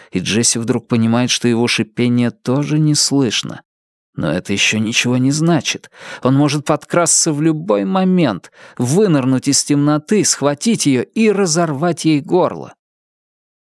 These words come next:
Джесси с трудом поднялась, сумела сделать ещё один шаг, а потом ноги вдруг подогнулись. Они, кстати, дрожали уже давно и от напряжения, и от потери крови.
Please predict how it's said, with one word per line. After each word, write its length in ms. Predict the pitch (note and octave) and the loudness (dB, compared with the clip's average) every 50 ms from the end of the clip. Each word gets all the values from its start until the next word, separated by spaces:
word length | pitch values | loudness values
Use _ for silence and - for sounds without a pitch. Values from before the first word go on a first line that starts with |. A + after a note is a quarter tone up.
| _ _ _ _ _ _ _ _ _ _ _ - C#3+ | _ _ _ _ _ _ _ _ _ _ _ -14 -8
Джесси 380 | C3 - G3+ A3+ - - B2 | -4 -2 0 0 0 0 -2
с 100 | A2+ - | -2 -2
трудом 380 | - - A2+ G#2 A2 B2 B2 A#2 | -2 -2 -2 0 0 0 0 0
поднялась, 720 | - A#2 G#2 A2+ A2 G#2 G2+ B2 C#3+ B2+ G2+ - - - _ - - - - | -2 -2 -2 0 0 0 2 2 0 0 -2 -4 -4 -6 _ -20 -20 -10 -6
сумела 420 | - - B2+ B2 C3 C#3 C3+ C#3 | -4 0 0 2 2 2 2 2
сделать 380 | C3 G#2+ B2 C#3 C#3 C3 - - | 0 0 2 2 2 0 0 0
ещё 400 | C3 C3 B2+ - - - C#3 C3+ | 0 0 0 0 0 0 0 0
один 240 | C3 B2+ B2 B2+ A#2+ | 0 0 -2 -2 -2
шаг, 400 | - - - C#3 - - - - _ _ _ _ _ _ _ _ | -2 0 0 -2 -2 -4 -8 -16 _ _ _ _ _ _ _ _
а 140 | - D#2+ D#2 | -8 -6 -4
потом 720 | - A2 G#2+ G#2 - _ _ - E3+ F3+ F3+ F#3 F#3 E3+ | -2 -2 -2 -2 -6 _ _ -2 0 0 2 2 2 2
ноги 320 | D3+ D3+ D#3+ E3+ D#3 E3 D#3+ | 2 2 2 2 0 0 0
вдруг 460 | D3+ D3 B2+ B2+ A#2+ B2 C3 - _ | -2 -2 -2 -2 -2 -2 -4 -4 _
подогнулись. 840 | - C3+ B2+ C3 C3 A#2+ G#2+ A2 G#2+ G#2 G#2 G2+ G2+ G2 - - - _ _ _ _ _ _ _ | -2 0 2 2 0 0 0 -2 -2 0 0 -2 -2 -2 -4 -6 -6 _ _ _ _ _ _ _
Они, 240 | - G2+ A2 A2+ A2+ | -4 -2 0 0 0
кстати, 340 | - - - B2 A#2 - B2 | 0 0 0 -2 -2 -2 -2
дрожали 500 | A#2 B2 A#2+ A#2+ A2+ A#2 C#3 D3 C3 G#2 | 0 0 0 0 0 0 0 0 0 0
уже 260 | F#2+ F#2+ G2 G#2+ G2+ | -2 -2 -2 -2 0
давно 440 | G2 G#2 G#2 G2 G#2 B2 C3 B2+ A#2 | 0 0 0 0 0 0 0 0 0
и 100 | G#2 G2 | 0 0
от 180 | F#2+ F#2+ - | -2 -2 -2
напряжения, 760 | A#2+ G#2+ - - G2 F2 D#2 F2 A2 B2+ C3+ B2+ A#2+ A2+ G#2 | -4 -4 -2 -4 -4 -4 -2 0 0 2 2 2 0 0 -2
и 20 | F#2+ | -2
от 140 | F2+ - - | -4 -4 -4
потери 400 | A#2 A2+ - - C3 C3 C3+ B2+ | -4 -4 -2 -2 0 0 -2 -2
крови. 420 | - B2+ A#2+ G#2 D#2+ B1+ A#1+ | -2 -2 -2 -2 -2 -6 -10